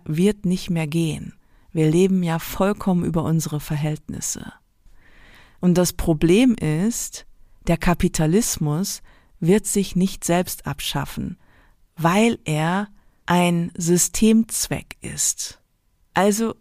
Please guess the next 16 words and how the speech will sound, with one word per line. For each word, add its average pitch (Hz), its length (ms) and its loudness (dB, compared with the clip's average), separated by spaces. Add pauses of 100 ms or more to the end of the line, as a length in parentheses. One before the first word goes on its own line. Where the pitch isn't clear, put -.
gibt 190 280 -4
es 185 180 -2
nur 175 320 0 (260)
zwei - 360 -2
Optionen. - 560 -6 (100)
Erstens, 214 720 2 (120)
entweder 180 440 4
wir 180 120 2
Menschen 180 460 2
steigen 165 540 0
aus, 151 680 -4
schaffen 165 600 0
selbst 165 480 2
das 165 180 0
System 151 560 0
ab, 165 320 -2